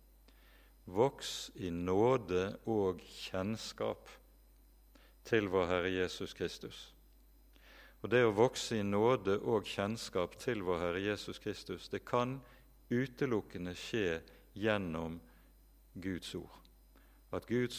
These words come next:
ord blir hørt, tatt til hjerte, lyttet til, og aldri blir noe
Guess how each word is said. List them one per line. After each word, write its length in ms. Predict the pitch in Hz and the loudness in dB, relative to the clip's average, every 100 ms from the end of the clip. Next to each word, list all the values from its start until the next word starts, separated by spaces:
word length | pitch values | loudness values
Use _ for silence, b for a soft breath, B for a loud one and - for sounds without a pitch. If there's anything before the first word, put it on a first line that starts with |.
| 127 | -2
ord 160 | 120 95 | -2 -2
blir 160 | 87 82 | -4 0
hørt, 480 | 101 117 135 - - - - - | 2 4 0 -8 -20 -20 -16 -6
tatt 180 | 95 - | -6 -4
til 100 | 87 82 | -2 4
hjerte, 560 | 110 - - 113 113 - B B - | 4 2 -6 -2 -2 -4 B B -10
lyttet 540 | 87 104 110 113 - | 0 0 0 -6 -2
til, 240 | 101 107 127 B B B B B | -2 -2 -4 B B B B B
og 240 | - - 117 | -12 0 4
aldri 420 | 127 131 92 110 113 - - - - - B B B B | 4 2 -2 -4 -6 -18 -20 -20 -20 -20 B B B B
blir 220 | 98 101 | 2 2
noe 340 | 95 101 107 | 2 2 2